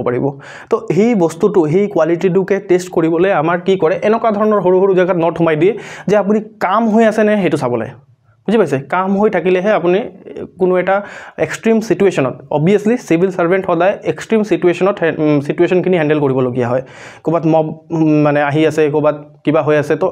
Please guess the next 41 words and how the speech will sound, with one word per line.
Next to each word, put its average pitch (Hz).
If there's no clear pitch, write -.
সেইবোৰক 226
চাই 185
হেণ্ডেল 180
কৰিব 165
লাগে। 151
তো -
সি 202
যদি 220
কাম 196
থাকে 214
তেতিয়াহে 202
হেণ্ডেল 160
কৰিব 135
পাৰিব। 131
এতিয়া 165
কোনো 208
এটা 226
পাৰ্চনেলিটি 202
বা 196
কোনো 196
এটা 196
পাৰ্চনেলিটি, 190
উম, 175
আপোনাৰ 180
কি 185
হয়, 175
কাম 180
হয় 202
নে 202
নহয়, 208
সেইটোক 185
টেষ্ট 208
কেনেকৈ 151
কৰিব? 131
বিকজ 226
মানে 208
এইকাৰণে 214
এনেকুৱা 180
ধৰণৰ 202
এক্সামিনেশ্যনত, 175
আহ, 147